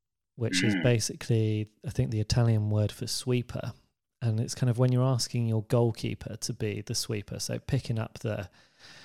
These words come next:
Speaker 1: loose balls that go over the top and being an extra defender. And he's doing that sometimes, but for the shot that, um, Zaha didn't put away when he kind of broke through,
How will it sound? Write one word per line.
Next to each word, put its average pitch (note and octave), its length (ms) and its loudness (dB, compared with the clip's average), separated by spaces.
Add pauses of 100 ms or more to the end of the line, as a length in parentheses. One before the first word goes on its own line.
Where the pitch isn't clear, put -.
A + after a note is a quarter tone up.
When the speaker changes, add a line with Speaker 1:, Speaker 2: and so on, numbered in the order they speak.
(200)
Speaker 1:
loose D3 260 6
balls A#2 240 2
that - 100 -2
go A2+ 140 4
over G#2+ 100 2
the G#2+ 100 2
top - 280 -2
and A2 100 0
being A2+ 240 6
an A2 80 4
extra - 300 -2
defender. A2 680 2 (800)
And C#3 100 8
he's C3+ 120 8
doing F#3+ 300 8
that - 180 2
sometimes, D3+ 920 4 (680)
but C3 180 0
for - 120 0
the D3 140 6
shot - 480 0 (120)
that, C3 380 2
um, A#2 500 4 (140)
Zaha A#2+ 380 6 (100)
didn't C#3 420 4
put A2+ 180 2
away G#2+ 460 -2 (460)
when A2+ 160 2
he G#2 100 2
kind A2+ 160 -2
of G2 140 -4
broke A2 260 0
through, G#2 420 -4